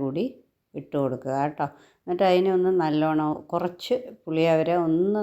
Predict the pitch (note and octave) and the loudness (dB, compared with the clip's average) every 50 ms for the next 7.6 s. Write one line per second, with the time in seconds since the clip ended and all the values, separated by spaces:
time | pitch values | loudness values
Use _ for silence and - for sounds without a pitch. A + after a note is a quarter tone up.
0 | G3 F3+ D#3+ D#3+ D#3 - D#3+ D#3 D#3 D#3 D#3+ F3+ G3 G3 - - - D#3 - - | 0 0 0 -2 -2 -2 -2 0 0 0 0 0 -2 -2 -6 -12 -14 -14 -14 -10
1 | - D3+ D3+ - - E3 D#3 D3+ - D3+ - - - - - - F3 F3 F3 - | -10 -10 -10 -6 -4 -4 -2 -2 -4 -8 -8 -8 -10 -10 -8 -8 -8 -8 -6 -6
2 | C#3+ C3+ B2+ C3+ B2+ C3+ C3+ C3+ D3 C#3 - C#3+ B2 - - - _ - _ _ | -6 -4 -4 -6 -6 -4 -4 -2 -4 -4 -4 -6 -8 -8 -12 -20 _ -20 _ _
3 | _ _ _ - - - G#3+ G#3+ G#3 - - E3+ E3+ E3+ F3 F3 F3 F#3+ A#3 B3+ | _ _ _ -18 -6 -2 -2 -2 -2 -2 -2 0 2 2 4 4 4 4 2 0
4 | - - - _ - _ _ _ _ - E3+ E3+ F3 F3 - G#3 G3 F3 E3 - | -4 -12 -20 _ -20 _ _ _ _ -8 -4 -4 -4 -4 -4 -4 -4 -4 -2 0
5 | F3+ F3+ F3+ - - - - D#3 D#3 D#3+ F3 E3+ F3 - F#3+ F#3 F3+ E3 D#3 D3 | 0 -2 -2 -4 -10 -8 -6 -6 -4 -4 -4 -8 -4 -2 0 2 2 2 2 2
6 | D3 E3 - - - D#3+ D#3 D3+ D3 D3 D3+ D3+ - D#3 D3 C#3+ C#3 C#3+ - - | 0 -2 -2 -2 -4 -2 -2 0 0 0 -2 -2 -4 -4 -4 -4 -4 -4 -6 -8
7 | - _ - - - D3+ C#3+ C#3+ C#3+ - - | -10 _ -16 -6 -4 -2 -2 -2 -4 -6 -10